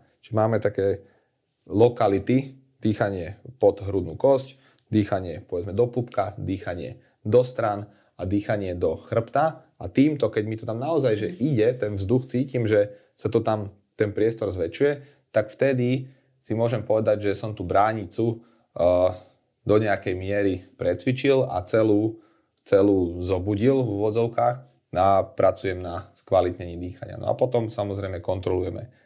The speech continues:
Speaker 1: čas, eh, nádychu, čas výdychu, zádrže dýchu a podobne. Čiže takto nejak.
Speaker 2: Ako možno ľudia spoznajú, že majú práve možno problém s tým, že sa im nerozvíja dobre tá dr-, bránica pri dýchaní?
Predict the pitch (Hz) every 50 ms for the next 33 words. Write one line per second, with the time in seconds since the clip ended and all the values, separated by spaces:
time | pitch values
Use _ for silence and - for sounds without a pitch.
0 | _ _ _ - - 117 113 113 113 - - _ _ _ _ _ _ _ - -
1 | 82 92 95 95 92 90 92 90 90 95 95 95 95 92 95 90 - - 90 87
2 | - - 98 101 98 101 95 101 98 92 92 90 - - 92 90 85 85 - -
3 | _ _ _ _ _ _ - 95 98 95 95 92 101 98 101 95 87 90 87 90
4 | - - 82 85 87 - - - - 92 87 85 85 - 85 82 82 87 90 -
5 | - - - 87 92 92 92 98 98 - - 90 87 101 - 101 _ _ _ _
6 | _ _ - - 233 269 - - 370 269 175 139 170 170 - 190 170 156 151 151
7 | 156 147 151 151 - - - 139 147 160 170 156 139 143 147 156 160 160 151 139
8 | 139 143 143 - 143 135 135 139 139 135 139 139 147 147 - 151 147 - 151 139
9 | 135 135 151 135 143 139 - - 139 143 147 151 151 - 165 151 147 147 147 143
10 | 131 135 139 147 151 151 139 139 131 135 135 135 135 135 - - 147 131 127 135
11 | 139 139 139 139 139 139 131 127 - - 151 147 139 131 123 131 135 135 135 135
12 | - 143 135 - 139 135 131 131 123 127 - - 143 131 131 131 127 -